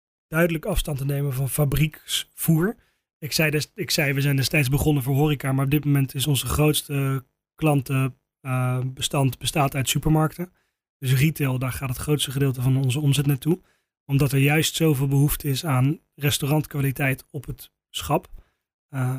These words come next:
we willen van dat fabrieksvoer af. De consument weet te veel, is te veel ontwikkeld, heeft te veel behoefte en te veel specifieke vraag naar bepaalde producten.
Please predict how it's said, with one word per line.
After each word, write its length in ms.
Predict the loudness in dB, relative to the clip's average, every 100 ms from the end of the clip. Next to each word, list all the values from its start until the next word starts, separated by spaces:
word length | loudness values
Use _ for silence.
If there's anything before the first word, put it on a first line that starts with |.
| -4
we 100 | 0
willen 260 | 2 0 0
van 200 | 0 0
dat 140 | 0
fabrieksvoer 680 | -4 -2 -2 -2 -2 0 2
af. 280 | 0 -2 -6
De 100 | -6
consument 500 | -2 2 4 2 2
weet 320 | 0 0 -4
te 100 | -2
veel, 320 | 2 2 2
is 140 | -2
te 140 | -2 0
veel 160 | 2
ontwikkeld, 600 | 4 4 2 0 -4 -2
heeft 220 | -2 -4 -2
te 100 | 0
veel 260 | 2 2
behoefte 400 | 2 2 0 -2
en 120 | -2
te 120 | -2 0
veel 320 | 2 2 -2 _ _ _ _
specifieke 720 | -2 2 2 0 -4 -4 -2
vraag 440 | 0 0 0 -2
naar 420 | 0 2 2 0 -6
bepaalde 540 | -14 -6 0 0 2 -2
producten. 680 | 0 2 2 0 -4 -6